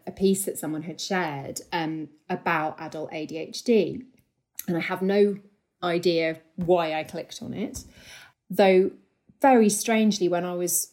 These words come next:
researching <laughs> and writing the book, I realised that I'd clicked on it six months previously and screenshotted it. Had no memory of it at all, but I'd been on there and had actually taken screenshots of this piece that hadn't gone in,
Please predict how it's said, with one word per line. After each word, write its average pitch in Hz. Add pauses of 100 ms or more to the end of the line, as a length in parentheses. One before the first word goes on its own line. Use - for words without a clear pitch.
researching 202
<laughs> -
and 214
writing 202
the 180
book, 202
I 185
realised 190
that 180
I'd 190
clicked 262
on 208
it 202
six -
months 202
previously 208 (220)
and 208
screenshotted 233
it. 151 (280)
Had 247
no 254
memory 214
of 180
it - (120)
at - (120)
all, 175 (400)
but 202
I'd 196
been 247
on 185
there 165
and 185
had 196
actually 202
taken 190
screenshots -
of -
this 170
piece 175
that -
hadn't 202
gone 185
in, 156